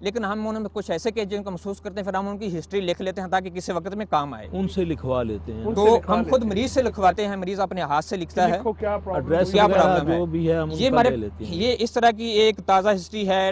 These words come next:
Speaker 1: یہ پچھلے سال بارہویں مہینے کی اٹھارہ تاریخ کو ایک بچی ہمارے پاس آئی تھی، ہم اس کا نام شو نہیں کرنا چاہتے۔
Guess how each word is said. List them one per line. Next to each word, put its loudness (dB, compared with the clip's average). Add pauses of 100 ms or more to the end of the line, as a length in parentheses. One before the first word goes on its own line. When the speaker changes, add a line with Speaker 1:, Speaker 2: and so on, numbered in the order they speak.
(380)
Speaker 1:
یہ 0 (340)
پچھلے -2
سال 4
بارہویں 0
مہینے -4
کی -8
اٹھارہ -2
تاریخ -4
کو -4
ایک -6
بچی -8
ہمارے -6
پاس -4
آئی -4
تھی، -8
ہم -6
اس -12
کا -12
نام -6
شو -8
نہیں -12
کرنا -6
چاہتے۔ -4